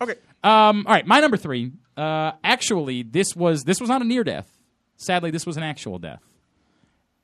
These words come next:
Speaker 2: And it remains a mystery to this day.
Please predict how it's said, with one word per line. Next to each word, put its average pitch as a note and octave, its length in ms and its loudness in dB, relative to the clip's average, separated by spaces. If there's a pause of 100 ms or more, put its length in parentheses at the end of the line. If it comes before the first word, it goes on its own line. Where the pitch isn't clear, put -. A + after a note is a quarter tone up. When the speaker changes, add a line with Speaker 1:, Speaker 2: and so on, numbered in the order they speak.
Speaker 2:
And G3 480 0 (460)
it G#3 140 -4
remains A3 500 -2
a A3 40 0
mystery G3 500 -2
to D3+ 100 -4
this D#3 200 -6
day. D#3+ 420 -6